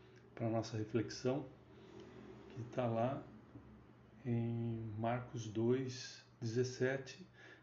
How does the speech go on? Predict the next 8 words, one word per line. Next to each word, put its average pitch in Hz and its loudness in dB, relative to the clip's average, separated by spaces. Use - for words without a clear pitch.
Eu 120 8
leio 123 8
aqui 120 2
na 120 8
versão 120 4
da 113 0
A 127 4
Mensagem 117 2